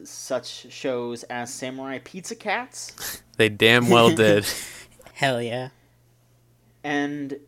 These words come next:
Speaker 1: honestly, probably their biggest thing is Gatchaman. They made, uh, S-, Science Ninja Team Gatchaman, the original, all the way back in nineteen seventy-two.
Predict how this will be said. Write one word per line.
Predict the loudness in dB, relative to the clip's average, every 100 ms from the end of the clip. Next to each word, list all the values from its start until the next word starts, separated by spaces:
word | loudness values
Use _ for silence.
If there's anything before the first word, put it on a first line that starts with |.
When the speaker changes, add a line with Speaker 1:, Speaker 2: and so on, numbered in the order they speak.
| _ _ _ -10
Speaker 1:
honestly, | -8 -6 -4 -6
probably | -4 -6 -8 -6 -6
their | -4 -6
biggest | -8 -2 0 0 -2 -10
thing | -8 -8 -6 -10 -4
is | -4 -4 -6
Gatchaman. | -8 -8 -10 -10 -8 -10 -16 -20 -12
They | -8 -6 -8
made, | -6 -6 -6 -8 -12 _ _ _ _ _ _ -8
uh, | -6
S-, | -6 -8 -10 -12 _ -12
Science | -6 -6 -6 -8
Ninja | -8 -8 -8
Team | -10 -10 -8
Gatchaman, | -8 -8 -10 -8 -8 -12 -18 _ _ _ _ -18
the | -10 -10
original, | -8 -8 -8 -6 -8 -8 -14 _ _ _ _ _ _ _ _ -4
all | -2
the | -2
way | -6 -4
back | -4 -6 -10
in | -14 -10
nineteen | -12 -12 -14 -14 -12
seventy-two. | -10 -8 -6 -8 -8 -10 -10